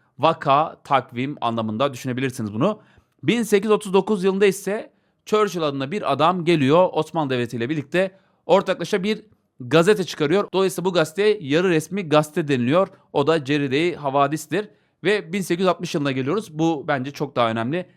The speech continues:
Neden? Çünkü bin sekiz yüz altmış yılında ilk özel gazete olan Tercümanı Ahval çıkarılıyor. Düşünsenize, otuz bir yılından altmış yılına kadar, yani yaklaşık otuz sene sonra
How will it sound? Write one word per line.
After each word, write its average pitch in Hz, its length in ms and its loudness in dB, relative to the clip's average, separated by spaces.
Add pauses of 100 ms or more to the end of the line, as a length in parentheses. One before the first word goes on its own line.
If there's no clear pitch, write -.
(160)
Neden? 156 320 2
Çünkü 147 300 -4
bin 160 80 0
sekiz 151 160 -2
yüz 151 80 2
altmış 156 260 -2
yılında 147 380 4 (260)
ilk 214 280 0
özel 123 380 2
gazete 160 280 2
olan 156 320 2 (220)
Tercümanı 131 560 4
Ahval 147 500 4
çıkarılıyor. 117 580 -4
Düşünsenize, 156 600 -2 (320)
otuz 160 320 -4
bir 190 120 6
yılından 160 420 4
altmış 156 400 0
yılına 120 160 -4
kadar, 113 180 -8
yani 147 320 2
yaklaşık 156 400 -6
otuz 175 260 -8
sene 139 220 -6
sonra 147 420 -4